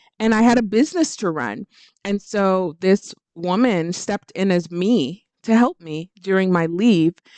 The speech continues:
And we didn't have a nanny 'cause they were in school and preschool, my other children. And we had to become all hands on deck and reshuffle everything. And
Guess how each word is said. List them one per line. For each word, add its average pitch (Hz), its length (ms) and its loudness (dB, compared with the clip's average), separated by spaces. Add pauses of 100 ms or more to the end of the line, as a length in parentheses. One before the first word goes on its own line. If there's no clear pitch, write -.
(260)
And 185 240 0
we 175 60 2
didn't 190 180 2
have 220 180 4
a 247 40 -2
nanny 196 420 0
'cause 190 200 -6
they 180 100 -2
were 175 180 2
in 165 100 -2
school 165 720 -4
and 160 200 -4
preschool, 147 640 -4
my 151 180 -6
other 156 220 -6
children. 143 520 -8 (440)
And 170 500 -2
we 190 400 2
had 214 200 4
to 175 180 0 (340)
become 190 380 -2
all 180 140 -2
hands 170 280 -2
on 156 180 -8
deck 165 360 -4
and 156 180 -8
reshuffle 160 760 -4
everything. 151 640 -4 (480)
And 156 320 -4